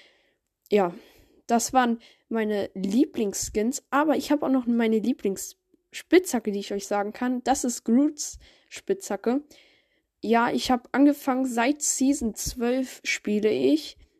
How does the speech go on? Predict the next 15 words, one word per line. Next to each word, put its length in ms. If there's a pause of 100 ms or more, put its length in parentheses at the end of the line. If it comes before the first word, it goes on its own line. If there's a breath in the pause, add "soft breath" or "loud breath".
(120)
Noch 220
n-, 240
also 280
da 280
hab 160
ich 340
etwas 500
aktiv 460
mit 160
meinen 160
Freunden 480
gespielt. 560 (1120 soft breath)
Also 240
Season 380
zwölf, 480